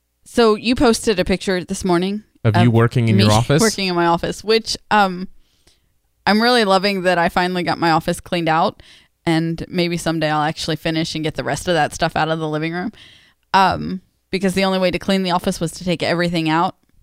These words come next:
Speaker 1: and
Speaker 2: Mm.
Speaker 1: put it back in an organized manner, and I just haven't completed that yet. Um,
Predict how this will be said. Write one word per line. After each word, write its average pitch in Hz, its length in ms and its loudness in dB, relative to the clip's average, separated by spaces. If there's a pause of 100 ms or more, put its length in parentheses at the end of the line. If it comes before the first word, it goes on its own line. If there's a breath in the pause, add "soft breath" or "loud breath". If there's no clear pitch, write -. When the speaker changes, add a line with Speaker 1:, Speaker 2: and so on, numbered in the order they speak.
(120)
Speaker 1:
and 113 120 0
Speaker 2:
Mm. 98 40 0
Speaker 1:
put 175 100 0
it - 80 -4
back 160 280 -4
in 156 60 -2
an 151 100 0
organized 156 560 -4
manner, 156 240 -2
and 165 100 -4
I 151 100 -2
just - 200 -8
haven't 147 280 -4
completed 151 460 -6
that 180 160 -6
yet. 202 220 -6 (580 soft breath)
Um, 190 460 -2